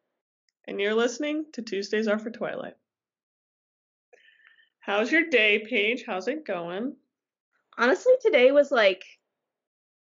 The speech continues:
Speaker 2: kind of like a non-day for me. Um, I didn't really do that much, which was fine. You know, it was fine. I had some leftover Chili's, so that was good.
Speaker 1: What did you have at Chili's?
Speaker 2: Fajitas.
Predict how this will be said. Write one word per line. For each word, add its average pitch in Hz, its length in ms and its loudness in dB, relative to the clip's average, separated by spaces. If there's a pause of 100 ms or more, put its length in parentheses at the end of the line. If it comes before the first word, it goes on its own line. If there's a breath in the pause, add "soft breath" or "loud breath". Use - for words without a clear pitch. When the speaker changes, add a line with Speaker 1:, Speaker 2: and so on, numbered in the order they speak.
(100)
Speaker 2:
kind 220 140 -4
of 214 80 -4
like 233 140 -2
a 226 60 0
non-day 196 880 -2
for 277 200 -2
me. 285 600 -2 (540 loud breath)
Um, 196 480 0
I 220 60 2
didn't 269 120 6
really 320 300 -2
do 196 180 -2
that 277 220 0
much, 480 420 -8
which 359 160 -8
was 415 160 -2
fine. 233 640 -2
You 247 120 -2
know, 220 80 0
it - 20 0
was 226 100 -4
fine. 220 240 -4
I 220 80 0
had 226 180 -4
some 240 140 -2
leftover 220 420 0
Chili's, 214 720 -6
so 220 100 -4
that 190 140 -2
was 214 160 -4
good. 190 380 -8 (840 soft breath)
Speaker 1:
What 247 140 2
did 262 160 0
you 269 120 2
have 226 180 0
at 247 100 -2
Chili's? - 480 -8 (960 soft breath)
Speaker 2:
Fajitas. 208 680 0